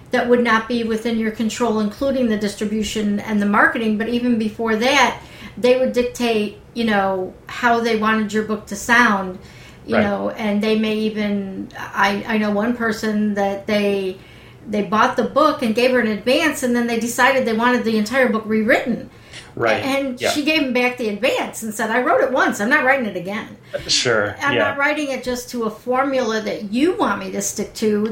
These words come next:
Speaker 1: This is how I want my story to be told."
Speaker 2: Mm-hmm.
Speaker 1: And,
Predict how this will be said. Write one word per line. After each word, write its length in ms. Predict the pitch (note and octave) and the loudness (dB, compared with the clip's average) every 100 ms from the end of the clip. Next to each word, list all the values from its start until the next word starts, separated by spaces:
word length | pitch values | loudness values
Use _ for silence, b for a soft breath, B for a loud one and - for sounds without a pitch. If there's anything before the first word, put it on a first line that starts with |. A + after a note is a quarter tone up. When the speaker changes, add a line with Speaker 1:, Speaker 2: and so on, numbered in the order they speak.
| G#3+ | 2
Speaker 1:
This 240 | D#4 - | 2 2
is 120 | E4+ C#4 | -2 2
how 200 | C4 B3+ | 4 4
I 60 | |
want 200 | A#3+ G#3 | 2 0
my 100 | A3 | -4
story 340 | A#3+ G#3 F#3+ F#3+ | -4 -2 -2 -2
to 80 | |
be 100 | G#3+ | -2
told." 500 | A#3+ C#4 D#4+ - G3+ - B B B | -2 -2 -2 -2 -6 -12 B B B
Speaker 2:
Mm-hmm. 420 | C3 C#3 D3 A2+ | 0 2 0 0
Speaker 1:
And, 760 | B3+ B3 A#3+ A#3 A#3 A3+ A#3 | 0 0 0 -2 -2 -4 -6